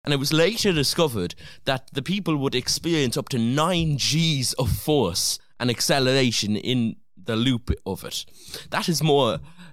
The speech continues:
than a fighter jet, than Formula One, or even an intercontinental ballistic missile. People lost teeth and they hu-, hurt their backs, and so it was very quickly closed. It was discovered people were cutting themselves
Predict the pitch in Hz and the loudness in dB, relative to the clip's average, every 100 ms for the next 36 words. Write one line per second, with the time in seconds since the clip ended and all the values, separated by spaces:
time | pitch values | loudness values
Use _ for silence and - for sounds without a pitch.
0 | - - 139 117 95 - 120 135 139 180 | -20 -6 -2 0 -2 -2 0 2 2 2
1 | 160 190 214 - - - - - - - | 2 2 0 -4 -6 -8 -20 -20 -20 -20
2 | - - 139 123 - 165 151 143 127 110 | -12 -2 0 0 2 4 4 4 4 2
3 | 123 151 180 156 - - 170 143 190 170 | 4 4 2 -2 -8 0 2 4 2 4
4 | 170 160 - 170 175 - 151 - 156 143 | 2 2 2 2 4 2 0 0 2 2
5 | 135 143 143 123 117 - 123 101 127 123 | 0 2 2 2 0 0 0 2 2 4
6 | 123 - 117 - 113 110 - 90 - - | 2 0 -2 0 0 2 2 -2 -2 -8
7 | - - _ - 202 190 175 151 131 120 | -16 -20 _ -6 -4 2 2 4 2 0
8 | - - - 160 147 127 - 107 - - | -2 -2 -2 -2 -4 -6 -10 -14 -20 -20
9 | - - 120 117 120 117 147 - 135 117 | -20 -8 -4 0 0 0 -2 -2 -4 -2
10 | - 117 104 123 120 - - - - 123 | 0 0 0 0 0 -2 -4 -2 -2 0
11 | 156 131 120 - - - - - 170 165 | 4 4 2 -2 -6 -12 -12 -2 0 2
12 | 151 139 120 - 143 - - 107 90 - | 2 2 0 0 0 -2 -6 -6 -4 -4
13 | 95 80 - - - - - 135 143 147 | -4 -4 -8 -16 -20 -20 -6 -2 0 0
14 | 156 - 190 170 131 180 196 170 131 120 | 0 2 2 2 0 -2 0 2 2 0
15 | - 190 185 147 120 107 107 90 - | 0 0 0 0 0 0 0 -2 -6